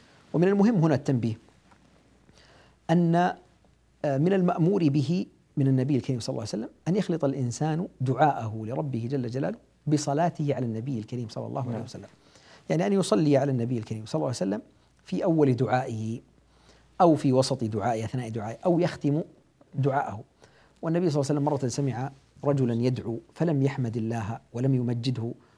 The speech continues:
Speaker 1: ولم يصلي على نبيه، فقال النبي صلى الله عليه وسلم: "عجل هذا". لذلك من حسن دعاء المؤمن عدد من الأمور.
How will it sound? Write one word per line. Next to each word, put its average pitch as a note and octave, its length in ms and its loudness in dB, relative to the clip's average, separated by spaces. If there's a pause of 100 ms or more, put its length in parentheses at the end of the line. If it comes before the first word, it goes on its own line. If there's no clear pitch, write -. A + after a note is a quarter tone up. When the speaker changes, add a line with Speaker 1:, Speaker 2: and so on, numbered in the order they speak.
(140)
Speaker 1:
ولم D#3 220 6
يصلي C3+ 340 0
على B2 180 -4
نبيه، B2+ 320 -4
فقال D#3+ 360 2
النبي C#3 380 0
صلى C3+ 140 -6
الله C3 120 -8
عليه G3 100 -2
وسلم: A3 60 -6 (260)
"عجل C#3+ 320 6
هذا". F#2 300 -6 (1400)
لذلك D#3 440 2 (1080)
من B2 140 -4
حسن D#3+ 340 0
دعاء B2+ 460 -2 (160)
المؤمن A2+ 400 -8 (1120)
عدد D3 380 4
من G#2+ 60 -4
الأمور. - 340 -14